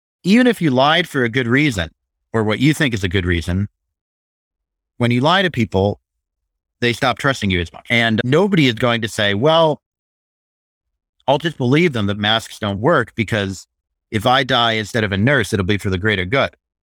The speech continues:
Nobody wants to be the one who dies, even if it's for the greater good. You have to be a really good person to prefer your own death to the death of even many other people. We're very self-interested about life and death. So that was one mistake.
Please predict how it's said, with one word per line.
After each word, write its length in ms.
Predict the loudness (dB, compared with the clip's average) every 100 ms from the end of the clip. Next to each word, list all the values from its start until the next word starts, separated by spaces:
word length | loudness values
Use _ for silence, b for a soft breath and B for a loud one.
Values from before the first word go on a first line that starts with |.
| _
Nobody 300 | -2 0 2
wants 280 | 2 0 -2
to 60 | -2
be 100 | 0
the 80 |
one 160 | 0 0
who 100 | 0
dies, 460 | 0 2 2 -2 -4
even 200 | -2 -2
if 120 | -4
it's 120 | -4 -4
for 120 | -4
the 80 | -2
greater 260 | -2 -2
good. 260 | -2 -4 -4
You 100 | -2
have 120 | -2 -2
to 60 |
be 120 | 0
a 80 | 0
really 260 | 2 0 0
good 220 | -2 -2
person 480 | -2 -2 -2 -6 -6 _ _ _ _ _ -4
to 280 | -2 -2
prefer 360 | -2 -6 0 0
your 220 | 2 0
own 220 | 0 -2
death 400 | -2 -2 -2 -8 _ _ -8
to 100 | -6
the 100 | -4
death 320 | -2 -4 -2
of 260 | -6 -6 -12 _ _ _ _ _ _ _ _
even 420 | 0 0 2 0 2
many 360 | 0 2 0
other 180 | -2 -4
people. 280 | -4 -6 -4
We're 100 | -4
very 240 | 0 0 0
self-interested 720 | -2 -4 -4 -2 -4 -4 -12 _
about 260 | -4 -2 -2
life 200 | -4 -2
and 140 | -4
death. 180 | -6 -8 _
So 120 | -10 -2
that 180 | 0 0
was 140 | 0
one 160 | 2 0
mistake. 540 | 0 -2 -2 -4 -14